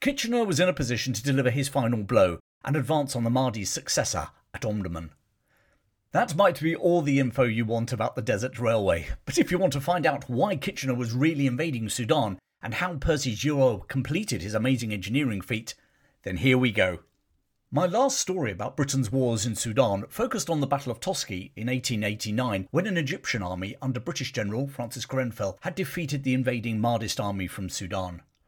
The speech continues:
That, to all intents and purposes, brought to a close the first part of this conflict, which had started when the Mahdi's forces had defeated another Egyptian army under yet another British officer,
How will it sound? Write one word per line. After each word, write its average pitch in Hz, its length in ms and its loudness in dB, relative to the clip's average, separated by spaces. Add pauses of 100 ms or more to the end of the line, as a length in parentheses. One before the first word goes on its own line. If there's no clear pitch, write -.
(400)
That, 254 220 0 (100)
to 147 100 -4
all 175 220 0
intents 139 400 0
and 127 100 0
purposes, 107 720 -2
brought 196 240 0
to 175 100 -2
a 151 80 0
close 123 380 2
the 127 100 -8
first - 400 -2
part 107 240 -8
of 98 80 -12
this 107 160 -4
conflict, - 640 -6
which 202 160 -6
had 226 100 -4
started - 580 -2
when 139 120 2
the 147 80 2
Mahdi's 147 500 0
forces 113 460 -2
had 135 140 -6
defeated 135 440 -4
another 117 440 0
Egyptian 101 400 -6
army 113 400 -2 (120)
under 120 200 -2
yet 127 240 -4
another 110 480 0
British 139 340 -4
officer, 117 460 0